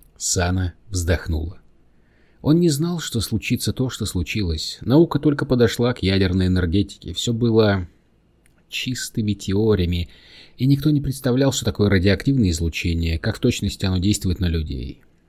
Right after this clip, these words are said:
И уж точно никто не думал, что радиоактивное облако потом попадёт осадками на кого-нибудь, и что его может ветром растянуть на большую территорию.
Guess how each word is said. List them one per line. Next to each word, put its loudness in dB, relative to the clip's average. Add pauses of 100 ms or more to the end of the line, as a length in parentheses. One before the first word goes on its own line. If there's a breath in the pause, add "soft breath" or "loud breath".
(140)
И 6
уж 8
точно 2
никто 2
не 4
думал, 2
что -4
радиоактивное 0
облако 0
потом 0 (680 soft breath)
попадёт 0
осадками 2
на 0
кого-нибудь, -2
и 0
что -2
его 4
может 0
ветром 2
растянуть 2
на 2
большую 0
территорию. -4